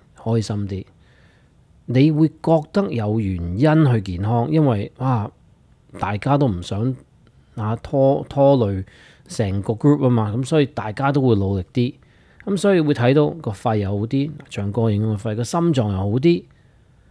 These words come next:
啊，大家個身體又好啲，連個抵抗都好啲。噉所以 community 呢，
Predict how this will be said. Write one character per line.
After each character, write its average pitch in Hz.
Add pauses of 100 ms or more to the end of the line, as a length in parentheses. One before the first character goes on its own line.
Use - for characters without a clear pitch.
(220)
啊， 131
大 127
家 170
個 160
身 180
體 120
又 107
好 92
啲， 123 (180)
連 113
個 127
抵 120
抗 104
都 101
好 95
啲。 90 (480)
噉 165
所 175
以 180
community 127
呢， 131